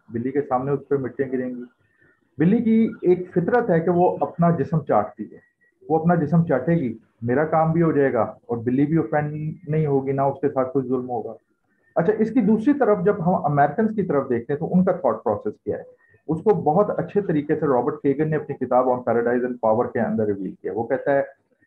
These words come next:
कि आपको काम है किसी जंगल के अंदर, वहां पे एक खूंखार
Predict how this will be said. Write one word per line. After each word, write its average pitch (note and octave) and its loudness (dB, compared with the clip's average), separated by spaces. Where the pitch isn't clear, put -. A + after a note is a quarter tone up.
कि E3 0
आपको E3 6
काम E3+ 2
है F#3 4
किसी E3 -4
जंगल C3+ 0
के D3 -2
अंदर, C#3 0
वहां C3+ 2
पे C#3+ -2
एक C#3+ -4
खूंखार C#3+ 0